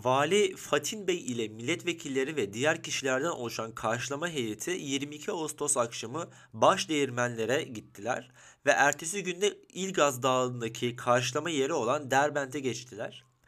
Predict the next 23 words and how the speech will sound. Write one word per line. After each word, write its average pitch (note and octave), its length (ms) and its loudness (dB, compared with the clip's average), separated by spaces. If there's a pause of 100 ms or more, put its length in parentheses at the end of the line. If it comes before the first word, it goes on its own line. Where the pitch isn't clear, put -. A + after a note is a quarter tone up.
(300)
Atatürk D3+ 540 2 (180)
yirmi C3 340 -2
üç G#3+ 160 -4
Ağustos B2+ 460 -2
bin B2 180 -6
dokuz C3 220 -4
yüz A#2+ 100 -6
yirmi B2+ 180 -4
beş D#3+ 200 -2
günü G2+ 200 -10
saat C3+ 440 0
on F3 220 -6
beş F3 180 -4
otuz C3+ 240 -8
sularında B2 600 -4
burada E3+ 340 -2
karşılanmış A#2 840 -6 (400)
ve B2+ 180 6
daha E3+ 200 2
sonra E3+ 280 0
şehre D#3+ 320 2
hareket B2+ 340 -2
etmişti. - 540 -12